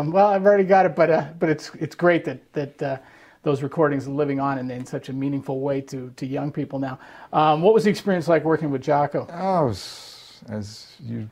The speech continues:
Speaker 2: probably expect, it was, uh, interesting and inspiring.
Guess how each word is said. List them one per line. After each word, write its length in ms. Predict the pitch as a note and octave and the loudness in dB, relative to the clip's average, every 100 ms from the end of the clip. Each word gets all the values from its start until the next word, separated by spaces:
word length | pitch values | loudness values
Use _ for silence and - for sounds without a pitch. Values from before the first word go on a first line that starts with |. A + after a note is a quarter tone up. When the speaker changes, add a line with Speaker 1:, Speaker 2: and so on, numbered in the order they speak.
| - | -6
Speaker 2:
probably 320 | A#2+ A2 A2 | -4 -2 -4
expect, 580 | G#2 - - G#2 F#2+ - | -8 -8 -2 -2 -4 -8
it 120 | G2+ | -8
was, 380 | G2+ G2 F#2+ G2+ | -6 -10 -10 -10
uh, 440 | F#2+ F#2+ F#2+ G2 G2 C#3 C#3+ | -8 -8 -8 -10 -12 -16 -12
interesting 760 | A2 - G#2 A2+ G#2+ G#2 G2+ | -12 -12 -16 -12 -10 -10 -10
and 440 | G2 F#2+ G2 G2+ A#2+ _ _ _ - | -10 -12 -14 -16 -20 _ _ _ -18
inspiring. 1160 | G2 - A#2 A#2 A#2+ A2+ A2 A2 G#2+ G#2+ G2+ | -16 -8 -4 -2 -2 -4 -4 -6 -8 -8 -10